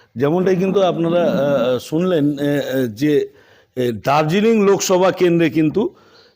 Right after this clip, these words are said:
দার্জিলিং লোকসভা কেন্দ্রে যে তৃণমূল কংগ্রেস প্রার্থী রয়েছেন, আহ, গোপাল লামা, তার জেতার লক্ষ্যে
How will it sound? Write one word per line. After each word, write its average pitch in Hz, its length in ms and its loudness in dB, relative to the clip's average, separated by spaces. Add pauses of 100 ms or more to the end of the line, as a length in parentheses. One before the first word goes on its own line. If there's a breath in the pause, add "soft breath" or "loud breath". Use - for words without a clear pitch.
(140)
দার্জিলিং 156 640 0
লোকসভা 170 400 2
কেন্দ্রে 170 480 2
যে 170 160 2
তৃণমূল 165 440 0
কংগ্রেস 156 380 0
প্রার্থী 143 400 -2
রয়েছেন, 170 440 0
আহ, - 1000 -2 (360)
গোপাল 151 360 2
লামা, 147 440 2 (460)
তার 170 400 2 (400)
জেতার 190 440 2
লক্ষ্যে 190 480 2